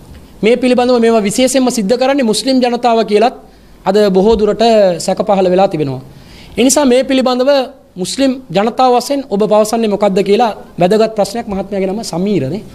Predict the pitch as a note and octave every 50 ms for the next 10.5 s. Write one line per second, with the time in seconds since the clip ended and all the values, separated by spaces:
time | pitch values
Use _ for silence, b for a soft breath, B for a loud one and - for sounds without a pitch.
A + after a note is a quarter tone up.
0 | - - - - - - - - - - - - F#3 G3+ G#3 F#3+ F3+ F#3 - -
1 | - - - - - - - - - - - - - - - - - F3+ F#3+ G3+
2 | - - - - - - - - - - - - F#3+ G3+ A3+ A#3+ A#3+ - A3 G#3
3 | G3+ G#3 - A3+ B3 G3+ E3 D#3 D#3 C3+ B2+ B2+ - - - B B B B B
4 | B B B B B B B B B - - - - - - - - - - -
5 | F3+ F3+ B3 B3 B3+ B3 B3+ B3+ B3 B3+ C4+ C#4+ B3+ A3 E3+ D#3 - - - -
6 | - - - - - - - - - - - - - - F#3 G#3 A3+ A#3+ A#3 B3
7 | B3+ B3+ B3 A#3 F#3 F3 G3 F#3+ G3 - B3+ B3 A#3+ B3+ C4+ C4 A#3 G3+ G3+ G#3+
8 | G#3 G3+ F#3 E3 G#3 A3+ A#3+ B3 B3 A#3 A3 A#3 A3+ - B3 A#3 G3+ C#4 C#4 B3+
9 | - - - - - - G3+ A3+ G#3 F3+ F#3 F3 G3+ A#3+ B3+ A#3+ A#3+ B3 B3 B3
10 | B3 A#3 A3 - - A3 A3 G#3+ A3+